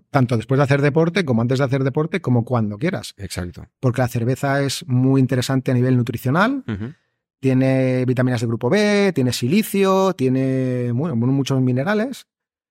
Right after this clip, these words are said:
Speaker 1: Tiene lúpulo. El lúpulo es una sustancia que es relajante del sistema nervioso, con
Speaker 2: Sí.
Speaker 1: lo cual el lúpulo te ayuda a que tu sistema simpático, o sea, tu sistema nervioso esté más regulado.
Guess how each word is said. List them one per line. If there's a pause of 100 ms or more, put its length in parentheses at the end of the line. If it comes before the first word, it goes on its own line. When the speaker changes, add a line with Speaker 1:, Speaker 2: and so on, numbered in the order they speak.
(260)
Speaker 1:
Tiene
lúpulo.
El
lúpulo
es
una
sustancia
que
es
relajante
del
sistema
nervioso,
con
Speaker 2:
Sí.
Speaker 1:
lo
cual
el
lúpulo
te
ayuda
a
que
tu
sistema
simpático,
o
sea,
tu
sistema
nervioso
esté
más
regulado.